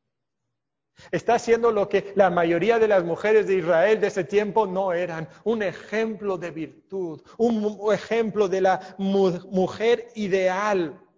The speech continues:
La mujer leal a Jehová, leal a su familia, reflejando el carácter que debían de tener ellos.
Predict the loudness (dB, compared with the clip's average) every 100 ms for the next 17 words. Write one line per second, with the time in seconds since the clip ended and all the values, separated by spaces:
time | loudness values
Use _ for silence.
0 | _ _ _ _ _ _ _ _ -6 -6
1 | -8 -6 -6 -4 -4 -4 -4 -10 -12 -12
2 | -8 -6 -6 -8 -12 -4 -2 2 2 2
3 | 0 -2 0 0 0 -4 -4 0 0 0
4 | -2 0 0 2 -4 0 2 4 4 4
5 | 2 2 4 2 2 -2 0 -4 -4 0
6 | 2 2 4 2 4 2 2 -4 -4 -4
7 | -6 -8 -8 -10 -14 -16 _ -20